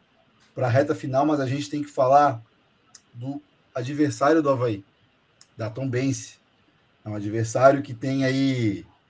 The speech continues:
vem de cinco jogos sem vencer e tem alguns desfalques, né? Augusto, Roger Carvalho, Bruno Silva, Guilherme Santos.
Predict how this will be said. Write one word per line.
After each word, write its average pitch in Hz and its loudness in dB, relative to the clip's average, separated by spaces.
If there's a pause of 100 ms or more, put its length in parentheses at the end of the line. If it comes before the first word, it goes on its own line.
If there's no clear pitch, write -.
(380)
vem 127 -2
de 120 -4
cinco 147 2
jogos 147 6
sem 147 2
vencer 139 0 (1040)
e 120 -6
tem 135 -2
alguns 147 4
desfalques, 147 4
né? 123 -6 (600)
Augusto, 139 -2 (140)
Roger 139 4
Carvalho, 139 4
Bruno 143 0
Silva, 156 0
Guilherme 135 0
Santos. - -6